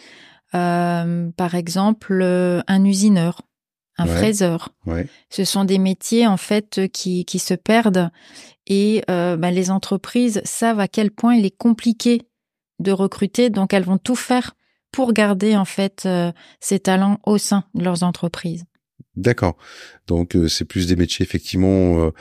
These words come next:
Speaker 2: un peu plus, euh, un peu plus en déperdition. C'est vrai qu'on, fraiseur, tourneur, euh, voilà, c'est pas forcément des, des, euh, des, des métiers, euh, sur lesquels on forme encore maintenant avec l'automatisation, hein, si je comprends bien un peu,
Speaker 1: Alors,
Speaker 2: un peu
Speaker 1: sur
Speaker 2: la
Speaker 1: la
Speaker 2: démarche,
Speaker 1: commande
Speaker 2: ouais.
Speaker 1: numérique.
Speaker 2: Sur la commande numérique, c'est ça ?
Speaker 1: Oui,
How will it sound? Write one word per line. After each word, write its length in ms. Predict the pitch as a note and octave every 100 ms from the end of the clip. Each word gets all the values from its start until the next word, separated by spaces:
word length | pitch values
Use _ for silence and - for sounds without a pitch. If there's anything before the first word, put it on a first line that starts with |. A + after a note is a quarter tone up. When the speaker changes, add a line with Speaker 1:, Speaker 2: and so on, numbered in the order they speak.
| - - _
Speaker 2:
un 140 | F2
peu 160 | E2+ F2+
plus, 460 | - - G2+ G2+ F#2
euh, 420 | E2+ E2 E2 D#2+ D2+ F2
un 120 | D#2 F2
peu 100 | G2+
plus 180 | - G2+
en 60 |
déperdition. 800 | F2+ A2+ A#2+ G#2+ F#2+ G2 - E3 -
C'est 80 | -
vrai 80 | E2+
qu'on, 280 | E2+ D2+ D2+ - - - -
fraiseur, 440 | F#2+ E2 G2+ -
tourneur, 540 | - E2+ F#2+ G#2 G2+
euh, 220 | F2 D#2+ D2+
voilà, 200 | F#2 F2+
c'est 140 | -
pas 120 | -
forcément 480 | E2 - - F2 F#2+
des, 180 | F2+ D#2+
des, 360 | D#2+ D#2+ D#2 - - - - - _
euh, 380 | D2 D2+ - D2+
des, 160 | D2+ D2+
des 160 | E2
métiers, 480 | E2 E2 - G2 F#2+
euh, 260 | F2 D#2 D2+
sur 180 | - E2+
lesquels 280 | E2 F2
on 80 | D#2+
forme 320 | D#2 - F#2 F2
encore 380 | - A#2 G2
maintenant 260 | E2 E2+ F#2
avec 140 | E2+
l'automatisation, 720 | E2+ - E2 - D#2+ - C3+ G#2+
hein, 60 |
si 160 | - F2
je 80 | -
comprends 320 | - D#2+ E2
bien 180 | F2 F2
un 60 |
peu, 120 | - G#3+
Speaker 1:
Alors, 140 | G#3
Speaker 2:
un 40 |
peu 40 | A3
Speaker 1:
sur 140 | A#3
Speaker 2:
la 60 | G#3+
Speaker 1:
la 60 | G3+
Speaker 2:
démarche, 140 | D3+
Speaker 1:
commande 180 | B3 A#3+
Speaker 2:
ouais. 40 | A#3+
Speaker 1:
numérique. 520 | A3+ G#3 E3+ - - -
Speaker 2:
Sur 120 | F2
la 60 |
commande 220 | D#2+ F#2+ F#2+
numérique, 260 | F#2+ G#2+
c'est 100 | G2
ça ? 60 | F#3
Speaker 1:
Oui, 140 | G#3+